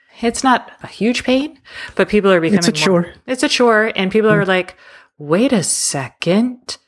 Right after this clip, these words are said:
Speaker 1: What if I change my S S I D or my Wi-Fi network name?"
Speaker 2: Mm-hmm.
Speaker 1: Crap. So,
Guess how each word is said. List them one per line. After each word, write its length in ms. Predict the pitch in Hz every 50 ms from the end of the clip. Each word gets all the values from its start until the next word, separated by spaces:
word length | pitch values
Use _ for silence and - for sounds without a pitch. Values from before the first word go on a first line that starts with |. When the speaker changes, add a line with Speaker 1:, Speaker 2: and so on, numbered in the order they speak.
| _ _ _ _ _ - _ _
Speaker 1:
What 160 | - 202 240
if 180 | 320 320 - -
I 80 | 160
change 420 | 151 - - 180 185 185 185 - -
my 220 | 180 170 170 - 175
S 200 | 180 170 - 185
S 200 | 175 170 - 175
I 140 | 170 175
D 240 | 175 226 254 277 185
or 80 | 143 139
my 120 | 147 160
Wi-Fi 440 | 165 165 185 214 262 - - 135 131
network 360 | 131 - - - 135 - _ 127
name?" 180 | 123 123 117
Speaker 2:
Mm-hmm. 540 | 117 113 113 113 113 110 110 113 110 127 165 165 - - _ _ _ _ _
Speaker 1:
Crap. 440 | - - - - 240 262 - - - - _ _ _ _ - - _
So, 320 | - - 262 254 175 -